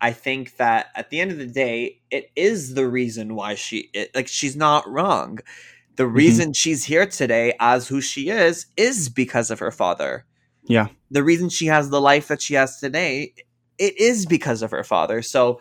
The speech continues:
Speaker 2: Mm-hmm.
Speaker 1: there's nothing wrong with her being thankful for that. I think that, you know, people just have strong opinions, but it is,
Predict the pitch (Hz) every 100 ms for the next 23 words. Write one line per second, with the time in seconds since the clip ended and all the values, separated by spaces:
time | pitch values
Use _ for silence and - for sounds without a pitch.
0 | - 113 110 113 _ 143 151 151 160 180
1 | 151 151 160 151 131 135 131 127 120 -
2 | 123 143 - 139 139 165 160 160 147 123
3 | - 123 120 - 113 113 101 - _ _
4 | _ _ _ - 127 95 147 135 123 113
5 | 101 - 92 73 - 98 104 117 143 -
6 | - - - 113 151 143